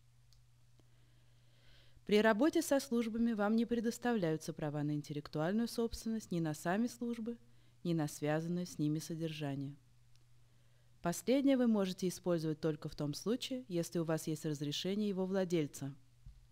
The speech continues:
или если такая возможность обеспечивается законодательством. Настоящие условия не предоставляют вам прав на использование каких-либо элементов брендинга или логотипов наших служб.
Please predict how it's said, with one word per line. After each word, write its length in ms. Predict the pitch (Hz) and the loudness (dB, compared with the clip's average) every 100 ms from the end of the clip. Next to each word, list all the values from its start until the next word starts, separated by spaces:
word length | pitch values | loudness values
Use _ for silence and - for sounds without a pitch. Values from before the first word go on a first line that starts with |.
| - - - - - - - - | -20 -20 -20 -20 -20 -20 -20 -4
или 200 | 185 175 | 0 2
если 360 | 165 160 - | 2 0 0
такая 340 | 156 156 156 151 | -4 -2 0 2
возможность 680 | 147 151 165 233 254 - - | 2 2 2 2 0 0 -4
обеспечивается 800 | 165 170 - 151 - 160 - | -4 -4 -2 -2 -2 -4 -4
законодательством. 1000 | 165 170 170 165 147 139 147 - 139 147 - - - - - - - - - - - - - - - | -6 -2 0 0 -2 -2 -6 -8 -8 -8 -10 -20 -20 -20 -20 -20 -20 -20 -20 -20 -20 -20 -20 -20 -2
Настоящие 680 | 175 - 202 208 240 - 247 | -2 2 2 4 4 4 2
условия 360 | 233 233 240 233 | 4 6 8 8
не 120 | 240 | 6
предоставляют 760 | 247 220 233 - 247 240 185 | 4 2 0 2 4 6 4
вам 160 | 160 156 | 4 2
прав 260 | 147 156 165 | 2 2 4
на 120 | 151 | 2
использование 640 | - 180 208 202 214 214 | 2 0 2 2 0 0
каких-либо 580 | 196 185 180 170 156 156 | 0 0 -2 -2 0 2
элементов 480 | 147 147 143 143 139 | 4 4 2 0 -4
брендинга 600 | 151 165 214 233 226 226 | 2 4 4 4 2 2
или 140 | 220 | 2
логотипов 600 | 208 190 185 170 165 160 | 0 0 0 0 -2 -2
наших 340 | 156 143 156 - | 0 0 -4 -8
служб. 380 | - 135 - | -8 -8 -8